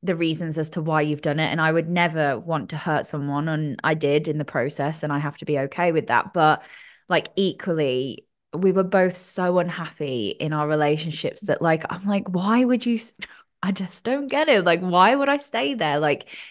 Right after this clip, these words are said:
to please the world?" And I think, like, I had to go through that as well, because obviously the people who had followed me to Australia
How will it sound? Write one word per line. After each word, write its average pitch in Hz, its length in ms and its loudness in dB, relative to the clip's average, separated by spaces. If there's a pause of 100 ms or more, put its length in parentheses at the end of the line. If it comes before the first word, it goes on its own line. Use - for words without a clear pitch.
(200)
to 185 120 0
please 196 360 2
the 190 100 0
world?" 208 420 6
And 226 100 4
I 175 80 4
think, 175 240 -4
like, 160 180 0
I 170 160 4
had 165 240 -2
to 170 80 -8
go 160 200 0
through 156 220 -4
that 156 180 2
as 156 120 -6
well, 175 240 2
because 160 240 -8
obviously 151 600 -2 (560)
the 170 80 6
people 170 320 4
who 165 160 0
had 156 100 2
followed 160 380 -2
me 156 140 -6
to 156 120 -8
Australia 196 580 4